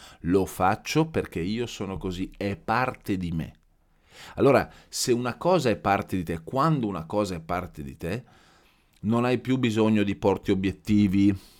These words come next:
di costringerti a farti leve, eh, particolarmente dolorose per, per, eh, raggiungerli, non hai più bisogno della forza di volontà, non hai più bisogno del essere co-,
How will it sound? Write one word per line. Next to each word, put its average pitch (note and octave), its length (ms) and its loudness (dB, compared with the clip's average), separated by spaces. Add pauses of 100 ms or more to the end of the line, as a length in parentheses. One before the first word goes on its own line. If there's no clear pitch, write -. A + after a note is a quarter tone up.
(100)
di G2 440 2
costringerti G#2+ 1120 4
a G2 240 2
farti G#2 480 0
leve, G#2+ 560 6 (300)
eh, G2+ 440 2
particolarmente A2 1000 2
dolorose G#2 880 6 (280)
per, G#2 680 2 (240)
per, G#2 280 4
eh, F#2+ 380 0
raggiungerli, G#2 920 4 (200)
non A#2 180 2
hai A2+ 120 6
più A#2 220 -4
bisogno G#2+ 360 0
della F#2+ 140 0
forza G2+ 320 -4
di G2+ 60 -2
volontà, G2+ 420 2
non G2 180 0
hai F2+ 80 -4
più B2+ 220 0
bisogno G#2 440 2
del G2 320 0 (300)
essere A2+ 640 0
co-, - 280 0